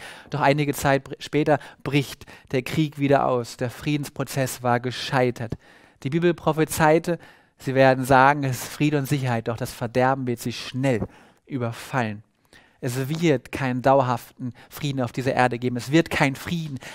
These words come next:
in unserem Herzen geben, wenn Jesus nicht da ist.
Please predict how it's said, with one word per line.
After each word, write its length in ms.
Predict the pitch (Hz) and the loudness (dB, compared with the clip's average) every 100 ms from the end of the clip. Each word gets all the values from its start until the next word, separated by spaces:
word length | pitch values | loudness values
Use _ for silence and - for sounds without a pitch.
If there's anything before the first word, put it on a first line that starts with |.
| - - - - | -16 -16 -14 -6
in 80 | 147 | 0
unserem 180 | 143 | 2
Herzen 400 | 143 165 170 156 | 4 2 0 -4
geben, 320 | 139 143 135 123 - - _ _ | -2 -2 -2 -10 -18 -20 _ _
wenn 440 | 127 135 135 127 - | -4 0 0 -2 -8
Jesus 720 | - 131 143 160 139 113 - | -10 -4 0 0 0 -8 -8
nicht 260 | 117 - 131 | -12 -8 -6
da 220 | 117 110 | -4 -6
ist. 260 | - - | -10 -16